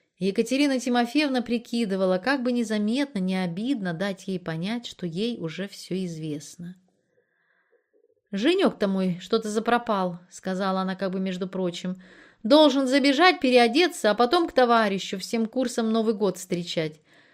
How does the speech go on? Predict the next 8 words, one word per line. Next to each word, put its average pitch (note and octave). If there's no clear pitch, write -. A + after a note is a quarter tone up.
Хороший A3
у G3
меня F#3+
парень F3
Женька. E3
Вот G3+
прибежит, G3+
познакомишься. A#3